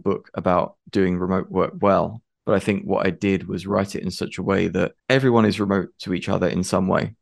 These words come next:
even if you're in the same time zone, even if you're in the same building, you might be on a different floor. And the primary way in which we are communicating with each other is digital, in terms of digital artifacts, digital communication, and all of our code is in GitHub, isn't it? It's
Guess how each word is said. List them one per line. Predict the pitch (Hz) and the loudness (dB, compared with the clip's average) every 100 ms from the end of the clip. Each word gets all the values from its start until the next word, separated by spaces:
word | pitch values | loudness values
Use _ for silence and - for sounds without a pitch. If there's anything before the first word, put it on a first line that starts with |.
| _ | _
even | 110 110 107 | 4 4 4
if | 98 98 - - | 2 0 -8 -6
you're | 101 95 | -2 0
in | 92 | -2
the | 90 | -4
same | 85 90 | -4 -2
time | - 101 98 | 2 2 4
zone, | 104 98 98 120 | 4 2 0 -2
even | 131 131 127 | -2 0 0
if | 113 | 0
you're | 107 | -2
in | 101 | -2
the | |
same | 95 92 92 | -2 -2 2
building, | 117 101 92 | 4 4 2
you | 95 | 0
might | 87 - | -2 -2
be | 95 | -4
on | |
a | - | -4
different | - - | -8 -14
floor. | - 107 98 - - - _ _ 95 | -4 -2 -2 -4 -8 -20 _ _ 2
And | 98 95 - - _ | 4 4 0 -10 _
the | - | -10
primary | - - 120 117 113 104 95 | -10 0 4 6 6 4 2
way | 98 98 | 2 0
in | 92 | -2
which | 87 - | -4 -4
we | 98 | -2
are | 92 | -2
communicating | - 98 95 90 - - 113 | -2 -2 -2 -2 -4 -4 -6
with | 110 | -6
each | - | -6
other | 95 90 87 - _ _ - | -4 -2 -4 -10 _ _ -4
is | 95 | -2
digital, | 107 95 92 - - - _ - | 0 0 -2 -4 -6 -10 _ -8
in | 87 | -2
terms | 98 90 | -2 -2
of | 90 | -2
digital | 101 - 123 | -4 -2 -2
artifacts, | 101 - 95 - | -2 0 -2 -2
digital | - - - | -6 -6 -8
communication, | - - 90 - 98 - 98 92 95 _ - | -6 -6 -4 -2 -2 -2 -2 -4 -6 _ -2
and | 95 92 - _ - | 2 2 -2 _ 2
all | 104 | 4
of | 92 | 4
our | 92 | 2
code | 107 104 | 2 2
is | 113 | 2
in | 123 | 2
GitHub, | 151 117 92 98 | 2 2 -2 -4
isn't | 113 95 | -6 -6
it? | - | -4
It's | 87 - | -4 -6